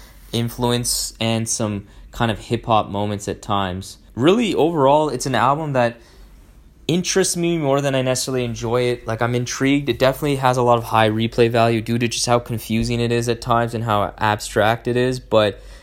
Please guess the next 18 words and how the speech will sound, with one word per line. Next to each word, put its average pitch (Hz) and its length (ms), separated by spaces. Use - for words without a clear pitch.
it 135 120
just 143 220
suffers 147 380
from 123 200
being 120 180
a 117 40
little 113 240
too 120 160
fluid, 110 560
a 104 40
little 113 280
lacking 104 400
in 101 80
structure 101 460
than 95 300
for 95 380
my 92 180
tastes. - 480